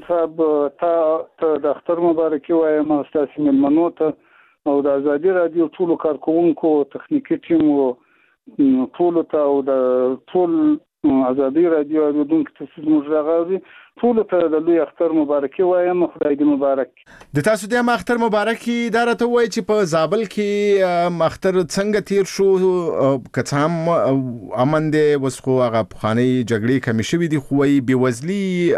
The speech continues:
Speaker 2: او دغه وروستیو سیلابونو او د طبیعي آفتونو د خلکو سږنی اختر یو څه اغېزمن کړی و.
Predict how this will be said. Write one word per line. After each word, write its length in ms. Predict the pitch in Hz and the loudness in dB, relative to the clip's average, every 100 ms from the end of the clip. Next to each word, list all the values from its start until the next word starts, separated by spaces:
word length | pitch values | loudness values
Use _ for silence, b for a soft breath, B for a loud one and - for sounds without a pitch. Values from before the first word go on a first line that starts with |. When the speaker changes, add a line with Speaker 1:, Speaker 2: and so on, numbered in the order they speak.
| 123 | 0
Speaker 2:
او 160 | 131 | 0
دغه 200 | 135 123 | -2 -2
وروستیو 600 | 123 127 117 160 160 156 | -2 -2 -2 -2 0 0
سیلابونو 720 | 139 - 135 127 127 156 156 147 | 0 0 0 0 0 -2 0 0
او 140 | 135 | 0
د 120 | 127 | -2
طبیعي 400 | 117 131 135 160 | -2 -2 0 0
آفتونو 500 | 143 - 135 147 160 | 0 0 -4 -2 -4
د 100 | 139 | -2
خلکو 340 | 127 131 123 123 | -2 -4 -4 -6
سږنی 460 | 120 117 123 123 | -2 0 2 0
اختر 260 | 113 - 123 | -2 -2 0
یو 140 | 117 | 0
څه 120 | 107 | 0
اغېزمن 480 | 120 104 107 92 104 | -2 -2 -4 -4 -6
کړی 240 | 92 101 | -4 -4
و. 100 | 85 | -4